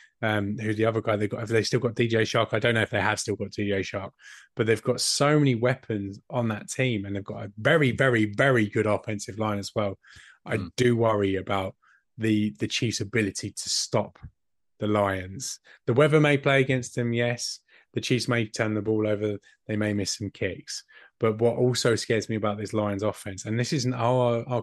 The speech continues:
Speaker 1: can't believe, look at him kissing the Lions' ass." Oh, oh, yeah. I just
Speaker 2: <laughs>
Speaker 1: res-, I just respect what, who they are. Um,
Speaker 2: Yeah.
Speaker 1: I also believe that the Lions are going to be very aggressive when they need to be aggressive as well.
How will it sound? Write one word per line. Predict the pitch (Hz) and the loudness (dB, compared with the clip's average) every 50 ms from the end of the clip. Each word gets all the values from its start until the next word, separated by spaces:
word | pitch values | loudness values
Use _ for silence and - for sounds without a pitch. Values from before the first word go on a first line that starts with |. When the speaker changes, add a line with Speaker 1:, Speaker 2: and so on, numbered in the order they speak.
| - | -2
Speaker 1:
can't | - 120 120 113 | -2 -2 0 0
believe, | 117 117 117 113 117 143 | 0 -2 -2 -2 -4 -8
look | 143 131 123 123 120 - | -10 -6 -6 -6 -2 -2
at | 131 | -2
him | 117 120 120 123 | 0 0 -2 -4
kissing | 117 - - 113 - - 123 | -4 -4 -4 -4 -4 -4 -4
the | 117 | -2
Lions' | 117 117 117 117 117 113 110 | 0 0 0 0 -2 -2 -2
ass." | 113 110 110 110 107 - - | -4 -2 -4 -6 -8 -8 -12
Oh, | 117 - | -12 -6
oh, | 117 117 113 120 117 113 | -6 -6 -4 -2 -2 -2
yeah. | 113 113 104 - - - - - _ - | -2 -2 -4 -6 -12 -20 -20 -20 _ 2
I | - - | 2 2
just | 107 104 98 | 2 4 4
Speaker 2:
<laughs> | 233 - - | 4 2 4
Speaker 1:
res-, | 117 - - - - - - | 0 -2 -2 -2 -8 -8 -2
I | 127 120 113 | -2 0 0
just | 104 107 - - | -2 -4 -4 -2
respect | 110 - - - 120 113 120 - | -2 -2 0 0 0 -2 -2 -4
what, | _ 110 92 | _ -4 -4
who | 90 104 107 | -2 -2 -2
they | 98 101 101 104 | -2 -2 -2 0
are. | 107 117 143 156 - _ _ _ _ _ _ _ _ _ _ _ | 2 0 0 -2 -4 _ _ _ _ _ _ _ _ _ _ _
Um, | - 131 117 113 113 113 110 | -2 2 2 2 2 2 0
Speaker 2:
Yeah. | 107 107 117 - _ _ _ _ _ _ _ _ _ _ | -2 -4 -8 -12 _ _ _ _ _ _ _ _ _ _
Speaker 1:
I | - 131 123 123 | 0 2 4 4
also | 120 123 123 - - 131 117 | 4 4 2 2 0 0 2
believe | 107 120 113 113 107 107 | 2 2 2 2 0 0
that | - 113 113 - _ _ _ _ _ _ _ | -2 -4 -4 -6 _ _ _ _ _ _ _
the | 117 | 0
Lions | 110 113 117 117 113 110 107 104 98 - - - _ _ _ _ _ _ | 0 2 2 2 2 0 0 -2 -4 -4 -6 -10 _ _ _ _ _ _
are | - 120 117 | -4 -4 -2
going | - 110 107 107 107 107 | 0 0 0 0 0 -2
to | - - | -4 -4
be | - 110 107 110 - _ _ | -4 -4 -4 -4 -8 _ _
very | - 123 110 117 110 107 110 107 | -16 -4 0 0 2 2 2 0
aggressive | 104 104 110 110 - - - 107 - - | 0 -2 -4 -4 -4 -4 -4 -4 -4 -4
when | 107 101 98 | -6 -4 -4
they | 101 101 | -4 -2
need | 101 104 107 110 - | -2 -2 -2 -4 -4
to | - 113 | -4 -4
be | 117 113 | -2 -2
aggressive | 113 110 131 117 107 - - 113 110 | -2 -2 -2 -4 -4 -4 -6 -6 -6
as | 113 104 113 | -6 -4 -2
well. | 113 120 131 131 | 0 0 0 0